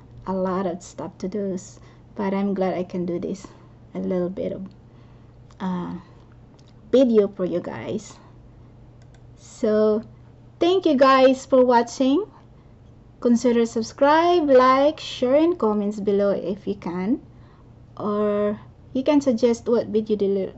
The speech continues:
do you like me to upload next. Well, about, I would like to upload more about learning G E D or for high school people or anybody that wanted to learn something every day.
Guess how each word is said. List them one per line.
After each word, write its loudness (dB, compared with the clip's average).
do -6
you -2
like -4
me -6
to -12
upload -10
next. -10
Well, -2
about, -4
I 0
would 0
like -2
to -6
upload -4
more 2
about 0
learning -2
G 4
E 4
D 0
or -8
for -10
high -6
school -10
people -12
or -6
anybody 2
that -4
wanted -8
to 0
learn 0
something -8
every -6
day. -16